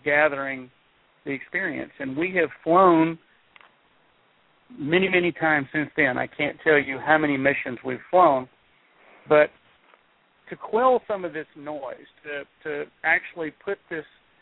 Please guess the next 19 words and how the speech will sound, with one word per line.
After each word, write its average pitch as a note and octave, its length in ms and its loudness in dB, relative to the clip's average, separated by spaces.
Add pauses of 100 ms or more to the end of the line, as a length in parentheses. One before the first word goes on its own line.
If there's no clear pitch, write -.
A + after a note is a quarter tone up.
(340)
this, D3+ 140 -4 (300)
the D3+ 160 0
ability C#3 640 2
of C#3 140 -4
a C3+ 60 -10 (100)
small D#3+ 300 2
U D3 240 -2
A C3+ 180 2
into C3+ 160 -8
perspective, C#3 800 -2 (480)
it D#3+ 140 -6
became D#3 320 -8
very D#3 280 -2
apparent A3 500 -4
to D#3 40 -16
me C#3 340 -6
that C#3 220 4 (460)
a C#3 60 2
book E3 400 2